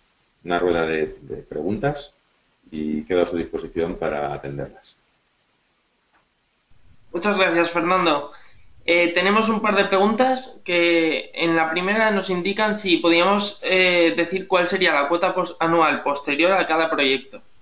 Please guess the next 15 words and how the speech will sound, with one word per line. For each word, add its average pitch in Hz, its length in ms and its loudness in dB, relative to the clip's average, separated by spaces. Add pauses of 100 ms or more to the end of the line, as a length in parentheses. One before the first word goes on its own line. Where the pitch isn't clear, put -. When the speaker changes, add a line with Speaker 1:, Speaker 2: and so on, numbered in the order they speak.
(2250)
Speaker 1:
Eh, 98 240 2
sí, - 560 -2
eh, 104 200 0
cuando 107 260 0
hemos 139 200 0
hablado, 127 720 2 (100)
cuando 98 240 -2
hemos 117 180 -4
hablado 110 440 4
del 92 320 0
coste 110 400 0
de 101 80 0
los 98 160 0
usuarios 98 500 0
adicionales, 104 800 -2